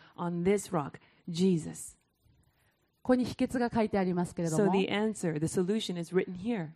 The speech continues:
Speaker 2: どのようにしたらこの土台に私たちが根を下ろすことができるか。
Speaker 1: How is it that we can dig deep, that we can plant these roots deep into this kind of foundation?
Speaker 2: 永遠のものに根を、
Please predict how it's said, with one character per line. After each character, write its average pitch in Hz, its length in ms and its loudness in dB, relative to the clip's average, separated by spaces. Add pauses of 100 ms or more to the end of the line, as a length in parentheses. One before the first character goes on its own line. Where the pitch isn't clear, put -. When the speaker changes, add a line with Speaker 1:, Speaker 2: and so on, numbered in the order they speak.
(240)
Speaker 2:
ど 302 120 10
の 415 160 6
よ 381 200 8
う 330 60 10
に 285 120 6
し - 100 -2
た 233 100 4
ら 208 80 4
こ - 140 -2
の 220 200 2
土 190 320 2
台 226 220 4
に 233 100 0
私 226 320 0
た 214 100 -4
ち - 160 -8
が 180 220 -2 (280)
根 220 200 4
を 214 60 6
下 190 80 6
ろ 208 100 6
す - 100 -4
こ 196 100 0
と 180 120 -2
が 170 100 -2
で 160 100 -2
き 160 100 -6
る 160 100 -4
か。 - 240 -14
Speaker 1:
How 302 440 2
is 311 240 6
it 262 140 4
that 226 80 4
we 208 120 6
can 202 200 2
dig 185 220 2
deep, 180 200 -2
that 165 140 -2
we 190 100 2
can 180 200 -4
plant 226 400 -4
these 180 260 -2
roots 175 300 -4 (100)
deep 185 480 2
into 175 480 -4
this 170 260 -2
kind 139 220 -14
of 131 80 -14
foundation? 143 540 -10 (220)
Speaker 2:
永 320 320 8
遠 330 240 8
の 311 100 6
も 294 160 6
の 294 100 4
に 262 140 0
根 208 160 2
を、 202 80 0